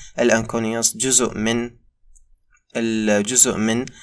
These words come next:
الفور أرم وشخص كان عنده بالمارس لونجس فراح يكون عشرين بكل إيد بالنسبة للفور أرم فقط. أوكي؟ آه، بهذا المعنى. ما أعرف ليش تهتمون بالعدد، فحبيت أذكر لكم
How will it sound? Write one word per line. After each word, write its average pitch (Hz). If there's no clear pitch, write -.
الفور 113
أرم 160
وشخص 156
كان 123
عنده 110
بالمارس 107
لونجس 117
فراح 110
يكون 135
عشرين 135
بكل 147
إيد 101
بالنسبة 117
للفور 120
أرم 147
فقط. -
أوكي؟ 151
آه، 127
بهذا 123
المعنى. 98
ما 151
أعرف 147
ليش 131
تهتمون 113
بالعدد، 107
فحبيت 156
أذكر -
لكم -